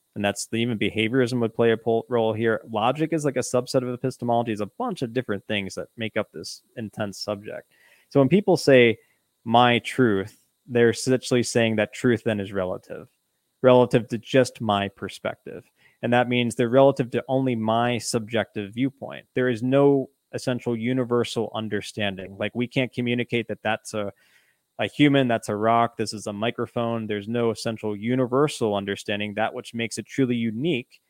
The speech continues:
and that which we can communicate to other people that makes it the same thing irregard-, and, and, and, and in contrast to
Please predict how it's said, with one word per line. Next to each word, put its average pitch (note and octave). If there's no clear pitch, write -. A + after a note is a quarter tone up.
and A#2
that A#2
which B2
we A#2+
can A2
communicate C3
to A#2
other A2
people G#2+
that A2+
makes A#2+
it A2+
the A2
same C#3+
thing C3
irregard-, A#2
and, B2
and, B2
and, B2
and C3
in A2+
contrast D3+
to -